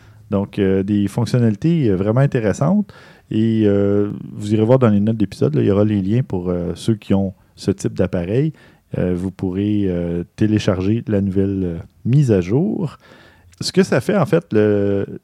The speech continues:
l'autofocus, donc la mise au point automatique sur l'œil en temps réel, c'est que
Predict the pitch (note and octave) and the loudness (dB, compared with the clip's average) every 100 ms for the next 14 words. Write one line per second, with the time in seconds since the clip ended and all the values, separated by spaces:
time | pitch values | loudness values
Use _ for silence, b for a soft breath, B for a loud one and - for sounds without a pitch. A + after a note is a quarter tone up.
0 | _ B2 A#2 C#3+ C3+ A#2 D3 D3+ - A2 | _ 0 2 2 2 0 0 -2 -2 -2
1 | A2+ G#2+ C3 C3+ D#3+ D3+ B2+ G2+ - D3+ | -2 -2 0 0 2 2 2 0 -2 -6
2 | - G2 G#2+ B2 C#3+ - A#2 A2+ C#3+ C3+ | -4 -2 2 2 2 -2 -4 0 0 -2
3 | A2 G#2 A2+ D3+ E3+ D3+ B B - - | -2 -2 -2 -2 -6 -10 B B -10 -6
4 | A2+ C3 C3+ | -2 2 2